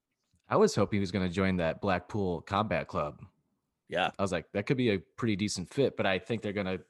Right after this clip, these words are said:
Speaker 1: focus more on the future of A E W, not, no offense to Jay Lethal, but
Speaker 2: Yeah.
Speaker 1: he's been around for quite some
Speaker 2: I,
Speaker 1: time.
Speaker 2: I,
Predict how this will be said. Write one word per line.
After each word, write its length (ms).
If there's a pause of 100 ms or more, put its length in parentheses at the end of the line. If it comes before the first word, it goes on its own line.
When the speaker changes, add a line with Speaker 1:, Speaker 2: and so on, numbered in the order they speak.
(340)
Speaker 1:
focus 380
more 260
on 320
the 60
future 640 (200)
of 80
A 120
E 40
W, 280
not, 320 (1300)
no 120
offense 240
to 40
Jay 140
Lethal, 320
but 220 (680)
Speaker 2:
Yeah. 140
Speaker 1:
he's 100
been 120
around 240
for 200 (180)
quite 240
some 140
Speaker 2:
I, 20
Speaker 1:
time. 300
Speaker 2:
I, 80